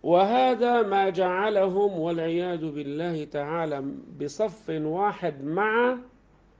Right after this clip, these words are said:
المشركين والكفر من حيث الاعتقاد، لا من حيث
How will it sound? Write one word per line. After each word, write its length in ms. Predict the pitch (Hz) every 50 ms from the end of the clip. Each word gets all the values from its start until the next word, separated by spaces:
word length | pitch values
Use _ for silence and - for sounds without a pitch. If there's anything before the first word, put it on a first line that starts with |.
| _ _ _ _
المشركين 1080 | 160 196 208 190 180 170 170 175 190 175 - 180 170 160 160 - 175 196 202 196 196 190 190 190 190 185
والكفر 1040 | 185 175 151 143 147 156 175 190 190 180 165 - - 196 202 190 - 180 170 165 160
من 180 | 151 151 151 151
حيث 400 | - - 208 208 226 220 226 214
الاعتقاد، 680 | 202 196 208 208 202 - 208 208 - 185 156 147 147
لا 140 | 180 202 196
من 120 | 180 170
حيث 420 | - - 185 185 190 196 185 -